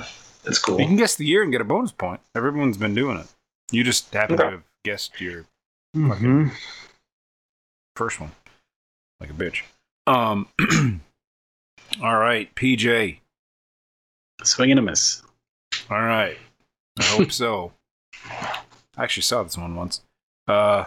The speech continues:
Speaker 2: first person, Macaulay Culkin, which was a bitch
Speaker 3: Hmm.
Speaker 2: to try to figure out how to fucking spell.
Speaker 3: <laughs>
Speaker 2: On mobile.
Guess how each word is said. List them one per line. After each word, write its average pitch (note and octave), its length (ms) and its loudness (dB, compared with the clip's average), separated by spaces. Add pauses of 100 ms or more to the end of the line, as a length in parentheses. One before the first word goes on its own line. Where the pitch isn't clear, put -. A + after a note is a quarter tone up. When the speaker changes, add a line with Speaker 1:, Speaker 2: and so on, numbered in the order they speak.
Speaker 2:
first D3 280 2
person, A#2+ 540 0
Macaulay C3+ 520 2
Culkin, C3+ 520 0 (480)
which G#2 220 -2
was G2+ 100 -4
a G2 80 -2
bitch B2 320 2
Speaker 3:
Hmm. A2 60 -2
Speaker 2:
to - 80 -4
try B2+ 160 0
to A2+ 80 -4
figure A#2 260 0
out G#2 60 0
how A2 60 0
to G#2+ 80 -2
fucking A2+ 420 -2
spell. A#2 500 -2 (260)
Speaker 3:
<laughs> - 140 0 (2500)
Speaker 2:
On C#3 220 2
mobile. B2 560 0